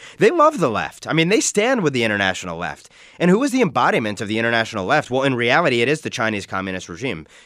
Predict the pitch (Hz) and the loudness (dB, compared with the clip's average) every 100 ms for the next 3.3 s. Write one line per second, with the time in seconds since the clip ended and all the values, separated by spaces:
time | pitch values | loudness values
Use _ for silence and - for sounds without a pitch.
0 | - 135 123 135 117 139 123 113 101 113 | -2 0 0 -2 -2 -2 -2 -4 -8 -4
1 | 104 98 - 117 95 80 87 _ _ - | -4 -2 -2 0 0 -4 -12 _ _ -4
2 | 131 151 170 - 160 143 139 127 - 104 | 2 2 2 0 0 0 0 -2 -4 -8
3 | 90 80 101 | -8 -10 -12